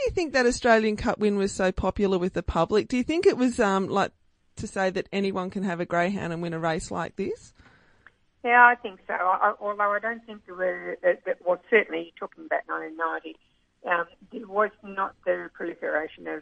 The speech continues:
Speaker 2: um, of, um, public trainers that there are now, you know, professional trainers. But yes, it was seen as, he was a pretty affable sort of a character, you know, and it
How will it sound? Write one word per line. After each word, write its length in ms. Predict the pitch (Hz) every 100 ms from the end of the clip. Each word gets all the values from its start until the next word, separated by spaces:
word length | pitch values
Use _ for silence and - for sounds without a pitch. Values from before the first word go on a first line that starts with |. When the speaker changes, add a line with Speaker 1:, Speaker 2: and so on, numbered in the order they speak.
| _ 165
Speaker 2:
um, 240 | 156 160 _ _ _ _ _
of, 240 | 165 151 - -
um, 460 | 156 151 156 151 _
public 360 | 190 196 170
trainers 400 | - 190 180 175 160
that 160 | 170
there 160 | 160 160
are 160 | 160 156
now, 320 | 160 175 262 185
you 60 |
know, 140 | 180 165
professional 600 | - - - - 82 90 -
trainers. 440 | - - 170 170 _ _
But 160 | 202 - _ _ _
yes, 180 | 226 190 -
it 160 | -
was 220 | 214 202 196 -
seen 280 | 262 226
as, 180 | 185 170 170 _ -
he 160 | 196
was 80 | 196 202
a 60 | - _
pretty 240 | - 202 160
affable 380 | 156 165 160 156
sort 160 | 180 156
of 60 | 160
a 160 | 160 170
character, 380 | 180 175 _ _
you 100 | 160 165
know, 120 | 160 160
and 80 |
it 80 | 165